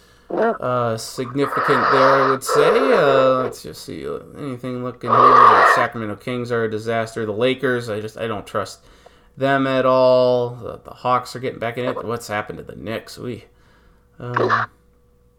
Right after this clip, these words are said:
Speaker 2: yeah, not, not much else there. Anything else we need to get to before we say so long?
Speaker 1: Heisman finalists.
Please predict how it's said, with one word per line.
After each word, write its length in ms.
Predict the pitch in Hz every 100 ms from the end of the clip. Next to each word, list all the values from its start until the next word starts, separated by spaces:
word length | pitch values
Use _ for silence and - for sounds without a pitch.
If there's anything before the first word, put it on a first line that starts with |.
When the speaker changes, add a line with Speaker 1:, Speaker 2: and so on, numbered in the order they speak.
| _ - - _
Speaker 2:
yeah, 240 | - 175 - - -
not, 160 | 123
not 160 | - 120
much 240 | 123 120
else 160 | 127 120
there. 260 | 143 135
Anything 440 | - 269 320 330 254
else 200 | 247 240
we 120 | 185
need 180 | 185 160
to 80 | 139
get 200 | 139 -
to 140 | 110
before 360 | 98 104 120 107
we 80 |
say 180 | 107 110
so 200 | 101 104
long? 260 | 80 76 - _ _ _ _ _ - -
Speaker 1:
Heisman 440 | - 160 165 175
finalists. 1000 | 160 180 175 175 175 - - - - -